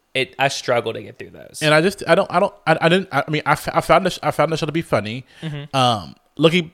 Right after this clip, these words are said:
Speaker 2: I mean, I think, I mean, I think in that show I was like, "You guys threw Alicia Tyler in here for what, eight episodes and called that diversity? Great." Um, and to be fair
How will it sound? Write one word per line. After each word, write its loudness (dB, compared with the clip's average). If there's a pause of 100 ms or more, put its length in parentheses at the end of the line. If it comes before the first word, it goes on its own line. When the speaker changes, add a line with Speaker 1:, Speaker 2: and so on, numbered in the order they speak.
(120)
Speaker 2:
I 2
mean, -2
I 4
think, -2
I 0
mean, 0
I 0
think -2
in -4
that -2
show 2
I 0
was -2
like, -4 (200)
"You -8
guys 2
threw -2
Alicia -4
Tyler -2
in -8
here -4
for -4
what, -6
eight -4
episodes -4
and -8
called -4
that -4
diversity? -8 (140)
Great." -8 (500)
Um, 6
and 4
to 0
be -2
fair 4